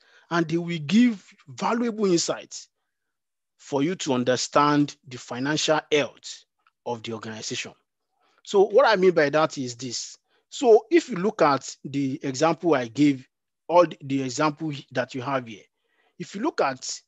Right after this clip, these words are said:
this, you see current period, previous year. Looking at this,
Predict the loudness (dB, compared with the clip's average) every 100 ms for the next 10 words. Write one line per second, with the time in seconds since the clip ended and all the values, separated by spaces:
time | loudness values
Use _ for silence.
0 | _ -6 -4 -4 -6 -6 -4 -4 -4 -6
1 | -12 _ _ _ 2 6 6 4 0 0
2 | 4 6 4 0 -16 _ _ _ 0 2
3 | 4 2 2 -6 -12 -18 _ _ _ _
4 | _ _ _ _ _ _ -2 0 2 2
5 | 4 2 0 -2 -4 -8